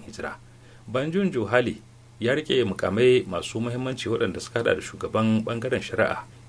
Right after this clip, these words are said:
inda ya wa'adi biyu a kan wannan mukami. Sannan kuma ya zama mamba a majalisar kula da harkokin shari'a, wakilin majalisar ƙwararru masu zaɓen jagora, ya kuma zama shugaban wannan majalisa har sau huɗu, sannan kuma na'ibin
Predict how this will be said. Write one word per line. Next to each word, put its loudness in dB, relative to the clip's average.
inda -4
ya 2
wa'adi 0
biyu 4
a -4
kan -6
wannan -2
mukami. -2
Sannan -8
kuma 0
ya 2
zama -2
mamba -2
a -14
majalisar -2
kula -2
da 0
harkokin -6
shari'a, -4
wakilin 0
majalisar 0
ƙwararru 2
masu -2
zaɓen 0
jagora, 0
ya 2
kuma -2
zama 2
shugaban -4
wannan -2
majalisa -2
har -2
sau -4
huɗu, -2
sannan -8
kuma 2
na'ibin -2